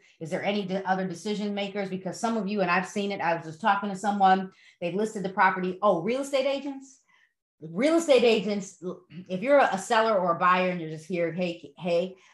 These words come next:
but if you are a real estate agent and you are not asking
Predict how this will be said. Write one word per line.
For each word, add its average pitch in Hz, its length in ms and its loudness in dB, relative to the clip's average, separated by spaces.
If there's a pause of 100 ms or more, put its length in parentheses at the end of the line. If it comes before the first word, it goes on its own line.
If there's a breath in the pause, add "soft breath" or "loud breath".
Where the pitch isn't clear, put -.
(120)
but 190 260 2
if 196 140 -2
you 277 140 2
are 220 260 8
a 170 60 -2
real 277 160 4
estate 226 360 -2
agent 190 440 -4 (340)
and 175 160 -2
you 240 140 2
are 233 100 4
not 214 260 2
asking 190 460 -2